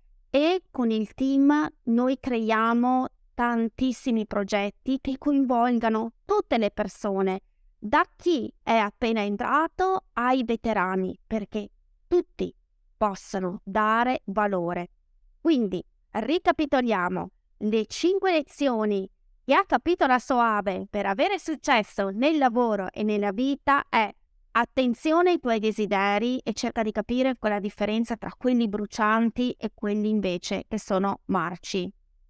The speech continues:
Il tuo miglior curriculum che puoi presentare per essere edificato, per avere il tuo momento, è quello di prenderti la responsabilità e trovare sempre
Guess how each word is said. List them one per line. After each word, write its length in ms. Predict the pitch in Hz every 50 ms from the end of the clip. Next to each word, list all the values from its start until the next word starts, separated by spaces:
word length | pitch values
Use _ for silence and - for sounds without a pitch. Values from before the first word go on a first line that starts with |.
| _ _ _ _ _ _ _ _ _ _ _ _
Il 200 | - 240 214 -
tuo 240 | - - 311 403 370
miglior 360 | 311 277 262 233 254 269 262
curriculum 760 | - - 262 247 233 247 226 - - 233 220 208 208 208 208
che 160 | - 220 202
puoi 320 | - - 240 240 254 262 -
presentare 1000 | - 233 226 214 - 226 214 214 208 - 220 208 208 196 190 190 185 180 185 196 - _ _ _ _ _ _
per 280 | - 254 254 247 240 233
essere 640 | 240 247 254 233 - - - 220 202 190 180 - -
edificato, 1040 | - 220 240 220 254 233 - 254 233 - 262 254 247 226 208 - - 196 190 190 196 - _ _ _ _ _ _ -
per 220 | 254 254 269 277
avere 480 | 262 254 220 269 269 269 240 220 208 208
il 200 | 208 214 208 _
tuo 260 | - 277 349 403 392 330
momento, 800 | 285 269 262 254 254 247 247 247 247 240 - - 262 269 277 -
è 160 | - 220 220 _
quello 320 | - 240 240 247 254 262
di 160 | 254 233 220 -
prenderti 360 | - 254 269 269 269 254 226
la 120 | 202 202 202
responsabilità 1000 | 208 202 - - 208 208 - - 208 208 208 208 208 - - 220 233 247 262 - _
e 180 | - 214 214 -
trovare 500 | - 220 214 190 233 233 226 226 208 185
sempre 800 | - - - - 262 247 262 269 277 247 - 294 285 294 285